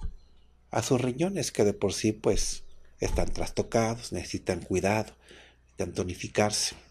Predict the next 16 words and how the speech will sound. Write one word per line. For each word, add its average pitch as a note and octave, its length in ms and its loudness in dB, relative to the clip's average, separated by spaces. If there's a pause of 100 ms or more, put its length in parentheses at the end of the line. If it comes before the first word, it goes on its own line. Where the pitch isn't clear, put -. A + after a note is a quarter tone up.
(1500)
Dos - 160 4
litros F#2+ 280 -4
está - 180 0
bien, A2+ 220 -4
eso G2+ 180 -6
es F#2+ 100 -6
mucho. A#2+ 340 -4 (1600)
Eso G2 200 0
es - 60 2
suficiente A2 640 4
para F2+ 180 -2
una F#2+ 240 0
persona G2+ 420 -2
que F2 300 -2 (720)
le G#2+ 140 6
amenaza A#2 600 4